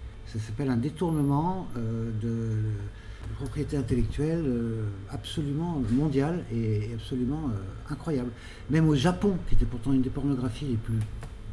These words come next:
les plus puissantes, les plus importantes numériquement et quali-,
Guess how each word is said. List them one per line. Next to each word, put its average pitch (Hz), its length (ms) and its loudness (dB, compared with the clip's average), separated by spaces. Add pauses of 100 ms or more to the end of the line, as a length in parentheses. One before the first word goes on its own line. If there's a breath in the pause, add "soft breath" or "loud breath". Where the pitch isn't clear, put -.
(180)
les 120 80 -4
plus 120 280 -2 (160)
puissantes, 180 580 0 (500 loud breath)
les 117 80 -2
plus 131 200 0
importantes 180 440 -2
numériquement 147 560 2
et 113 80 2 (120)
quali-, 147 300 0